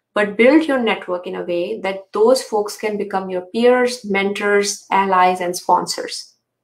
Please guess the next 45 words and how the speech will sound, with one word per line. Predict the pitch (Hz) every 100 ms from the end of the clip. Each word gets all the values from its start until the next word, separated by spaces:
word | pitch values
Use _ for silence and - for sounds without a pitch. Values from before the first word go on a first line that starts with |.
| _ _ _ -
and | 190 -
understand | 208 220 220 202 202
the | 185
difference. | 185 - - - - _ _ _ _ _ _ _ _ _ _ _
Those | 226 247
are | 262
the | 254
folks | 247 240 -
that | 220
can | 220 214 202 - -
vouch | 196 185 202
for | -
you | 196 190
when | 185 180 180
there | 180
is | 180
a | 180
role | 190 202
in | 190
their | 170 175
team. | - - - _ _ _ _ _ _ _ _ _ _ _
And | 208 220
they |
will | 226 220 -
only | 214 233 247
do | 233 226
that | 208 175 180 -
if | 214 -
they've | 233 226
seen | - 233
something | 226 180 - -
from | - -
you. | - - _ _ _ _ _ _ _ _ _ _ _ _ -
So | 214
two | 262 262
things | 262 185 180 180
I'll | 175
just | 180 180
repeat. | 202 208 226 -
I | 185
cannot | 214 202 196 240
emphasize | 233 226 226 190 202
enough | 185 180 -
on | 180
that. | 175 185